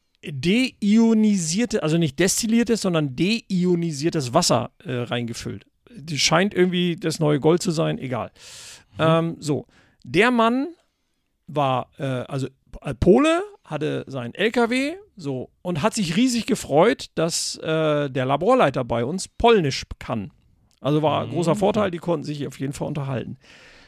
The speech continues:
Speaker 1: Was ich von vornherein, von der ersten Sekunde echt spooky fand, der Typ hatte Badelatschen an.
Speaker 2: <laughs>
Speaker 1: Der hat eine Anlage
Speaker 2: Geil.
Speaker 1: geliefert,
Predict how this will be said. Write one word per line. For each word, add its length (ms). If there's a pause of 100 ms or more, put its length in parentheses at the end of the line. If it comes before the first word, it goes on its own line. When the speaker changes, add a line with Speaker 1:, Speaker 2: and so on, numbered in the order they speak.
(140)
Speaker 1:
Was 240
ich 180
von 200
vornherein, 640
von 160
der 120
ersten 300
Sekunde 500
echt 240
spooky 420
fand, 440 (1160)
der 120
Typ 180
hatte 160
Badelatschen 640
an. 180 (420)
Speaker 2:
<laughs> 1080
Speaker 1:
Der 180
hat 180
eine 320
Anlage 500
Speaker 2:
Geil. 140
Speaker 1:
geliefert, 480